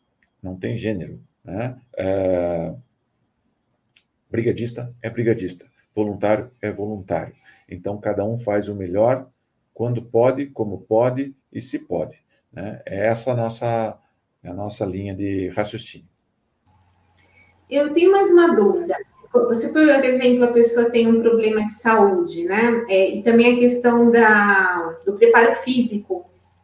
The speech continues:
Speaker 2: É, é, antes de ir pra campo, existe, tu-, vamos dizer assim, um diagnóstico pra saber se a pessoa realmente pode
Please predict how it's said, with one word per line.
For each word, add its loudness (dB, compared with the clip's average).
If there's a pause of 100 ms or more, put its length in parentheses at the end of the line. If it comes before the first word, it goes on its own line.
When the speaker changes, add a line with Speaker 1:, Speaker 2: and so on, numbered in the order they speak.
(380)
Speaker 2:
É, 2
é, 0 (220)
antes 6
de 0
ir 2
pra -2
campo, 4
existe, -2 (200)
tu-, -2
vamos -4
dizer 2
assim, 0
um -4
diagnóstico 4
pra 0
saber 0
se -8
a -8
pessoa -4
realmente 0
pode 4